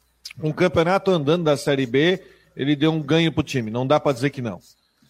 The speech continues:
Até dizem que o, um erro foi ter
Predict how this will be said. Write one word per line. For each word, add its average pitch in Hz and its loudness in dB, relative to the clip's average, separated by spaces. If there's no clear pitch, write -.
Até 143 0
dizem 151 -2
que 151 -2
o, 143 2
um 139 0
erro 151 0
foi 156 -2
ter 151 2